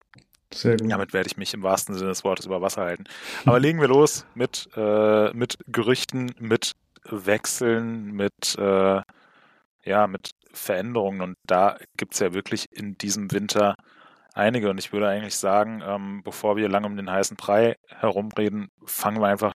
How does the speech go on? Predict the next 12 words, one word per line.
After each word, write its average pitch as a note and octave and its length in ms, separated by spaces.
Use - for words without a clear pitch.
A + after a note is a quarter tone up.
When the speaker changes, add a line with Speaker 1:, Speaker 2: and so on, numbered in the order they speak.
Speaker 2:
direkt G2+ 380
mit G#2+ 220
dem G2+ 100
absoluten G#2+ 440
Oberknaller G#2 580
an. A2 220
Greg G#2+ 260
Minnaar, A2 420
äh, G2+ 580
ist - 300
raus G2+ 300
beim G#2 260